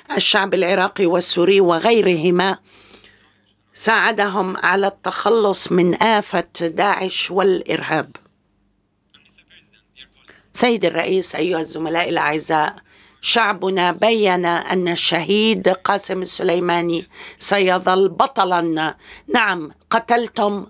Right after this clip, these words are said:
بطل، وأعطيتمونا أسطورة ستبقى لتلهم المقاومة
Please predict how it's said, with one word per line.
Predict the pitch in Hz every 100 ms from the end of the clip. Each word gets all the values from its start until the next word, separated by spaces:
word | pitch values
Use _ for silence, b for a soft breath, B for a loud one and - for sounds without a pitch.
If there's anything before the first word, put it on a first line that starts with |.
| _
بطل، | - 156 - 170 139 127 - _ _ _ _ _ _ _ _ _ _ 139 147 _ _ _ _ _ _ _ _ 123 _ 123 _ _ _ _ _ _
وأعطيتمونا | - 190 180 170 - 180 190 196 170 185 - 196 220 226 208 190 185 _ -
أسطورة | 202 - - - 269 262 196 - _ B B B B
ستبقى | - - 202 - 214 - - 185 175 - _ -
لتلهم | 147 196 - 311 277 208 - 208 196 190 170 - _ _ _ _ _ _ _ _ _ _ _ _ _ _ _ _ _ _ -
المقاومة | 392 214 196 - - 247 233 202 208 185